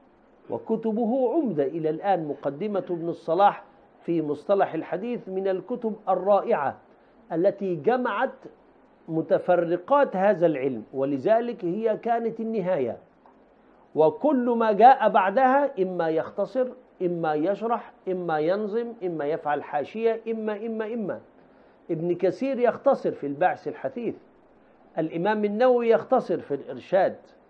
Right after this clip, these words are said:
الحافظ العراقي يفعل المنظومة، ألفية العراقي فينها؟ في مصطلح، في مصطلح الحديث. آه، زكريا الأنصاري يشرح فتح الباقي، شرح ألفية العراقي وهي مصطلح الحديث.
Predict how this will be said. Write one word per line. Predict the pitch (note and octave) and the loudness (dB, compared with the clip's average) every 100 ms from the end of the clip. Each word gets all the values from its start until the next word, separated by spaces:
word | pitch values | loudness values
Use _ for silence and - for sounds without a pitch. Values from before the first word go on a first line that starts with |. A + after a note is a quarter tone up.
| _ _ _ _ - | _ _ _ _ -6
الحافظ | D#3 C#3 G3+ A3+ G#3+ F#3+ | -4 2 4 4 2 0
العراقي | G3+ F3 G#3 C#4 C#4 D4 | 0 2 2 2 0 -2
يفعل | G3+ G3 G3 E3+ F3+ | 2 2 2 0 0
المنظومة، | F3 E3+ E3+ D#3+ A3 F3+ C#3 G#2 - _ _ _ - | 0 2 2 4 6 6 4 -2 -12 _ _ _ -6
ألفية | D#3+ C#3+ G3 | -6 -2 0
العراقي | F#3 D3 E3 F#3 F3 D3+ | 2 4 8 6 6 0
فينها؟ | F#3 E3+ F3+ F#3 - - - - | 2 6 8 6 2 -20 -20 -8
في | D3+ | -4
مصطلح، | D3 C#3 - F#3 D#3 - - - - _ | -4 -4 2 4 4 0 -18 -20 -20 _
في | - D#3 | -6 -4
مصطلح | D3 - F#3 E3 D#3 | -4 0 2 2 0
الحديث. | - F3 F3+ A#3 - - _ _ _ _ - | -4 -4 -2 -2 -4 -8 _ _ _ _ -2
آه، | E3+ D3+ | 0 0
زكريا | D3+ F3 F#3 G3+ C4 | 0 2 2 2 4
الأنصاري | B3 A3 A#3 A3 B3+ C#4 C#4+ C#4 G3 A3 | 2 2 -2 0 4 4 4 -2 -2 2
يشرح | B3 - F3+ - | 2 2 -2 0
فتح | G3 F#3+ - | -4 -4 -4
الباقي، | F3 E3 A#3+ G#3 C#3+ A2 - _ _ _ _ _ _ _ _ _ | -4 4 4 4 -2 -6 -10 _ _ _ _ _ _ _ _ _
شرح | - E3+ - C3+ | 0 0 0 -6
ألفية | D#3+ F#3+ F#3+ | -4 -4 -2
العراقي | E3 D3 E3 G#3 G3 | 0 0 2 2 0
وهي | C#3+ C#3 C#3+ | -2 0 -2
مصطلح | C#3 - E3+ C3+ | -4 -4 -4 -4
الحديث. | C3+ D#3+ G3 B3 | -6 -6 -4 -4